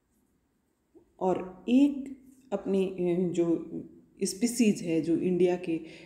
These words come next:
सी बीचेज पे पाई जाती है, वो है Microdon।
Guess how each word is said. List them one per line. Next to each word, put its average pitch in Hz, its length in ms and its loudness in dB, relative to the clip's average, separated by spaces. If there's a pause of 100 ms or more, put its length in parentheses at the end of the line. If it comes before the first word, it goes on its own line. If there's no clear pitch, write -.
सी 226 260 0
बीचेज 170 400 -2
पे 160 80 0
पाई 165 260 0
जाती 175 320 0
है, - 420 -4
वो 175 200 -2
है 202 260 0
Microdon। 160 840 2